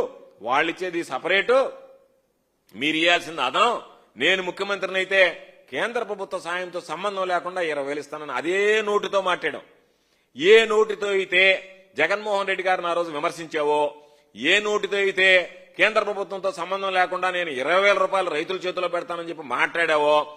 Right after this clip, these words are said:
బాబు షూరిటీ భవిష్యత్ గ్యారంటీ అని చెప్పి, చెప్పి ఈరోజు బాండ్లు పంచావో, ఆ బాండ్లో జూలై నుండి, జూన్ నుంచే నేను మొదలు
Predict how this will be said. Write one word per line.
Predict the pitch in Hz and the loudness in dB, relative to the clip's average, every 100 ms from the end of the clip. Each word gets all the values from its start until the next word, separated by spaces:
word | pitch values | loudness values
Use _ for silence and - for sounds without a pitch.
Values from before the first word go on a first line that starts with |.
| - _ 113 | -20 _ 4
బాబు | 147 190 190 | 6 6 2
షూరిటీ | 214 190 196 165 | -4 -4 -2 0
భవిష్యత్ | 175 185 180 175 | 0 -2 -4 0
గ్యారంటీ | 180 175 175 | 0 2 -2
అని | 175 | -4
చెప్పి, | 156 | -6
చెప్పి | 170 180 165 127 - _ 147 | -4 0 -2 -2 -12 _ -2
ఈరోజు | 175 151 110 | -2 -4 0
బాండ్లు | 147 185 196 185 135 | 4 4 2 -2 -4
పంచావో, | 156 175 175 160 160 160 - - 113 | -4 0 4 4 4 0 -6 -8 4
ఆ | 160 143 | 4 4
బాండ్లో | 160 190 202 190 131 | 2 2 0 -2 0
జూలై | 165 196 196 | 2 2 0
నుండి, | 196 185 151 | -4 -8 -8
జూన్ | 190 196 | -6 -6
నుంచే | 190 202 180 - - _ 165 | -4 -2 0 -4 -12 _ -6
నేను | 185 160 | -6 -2
మొదలు | 160 | -4